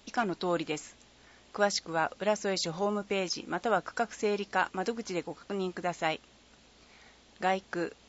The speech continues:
五十八、番地四、地積二百四十六平方メートル、約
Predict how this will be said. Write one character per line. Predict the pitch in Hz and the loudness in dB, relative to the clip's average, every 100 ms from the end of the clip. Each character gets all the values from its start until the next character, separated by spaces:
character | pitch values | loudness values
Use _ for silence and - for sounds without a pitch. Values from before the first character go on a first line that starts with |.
| - | -12
五 | - 170 | -4 -2
十 | 196 190 | -2 -2
八、 | 175 170 - 165 - - - - - | -2 -2 -2 -2 -4 -20 -20 -8 2
番 | 180 175 | 2 2
地 | - 170 165 - - - | -2 0 -2 -4 -12 0
四、 | 185 165 - - - - - - - | 2 2 -2 -20 -20 -20 -20 -20 -16
地 | - | -8
積 | - 104 - 151 - - | -2 -2 -2 -4 -4 -10
二 | 180 208 | -2 0
百 | 214 214 | 0 0
四 | 214 208 | 0 0
十 | 170 160 | -2 -2
六 | 160 - | -2 -4
平 | 185 196 175 | 0 0 0
方 | 190 185 | 2 2
メ | 185 175 | 2 0
ー | |
ト | - 147 | -2 -6
ル、 | 165 - - | -8 -12 -4
約 | 196 - | -4 -4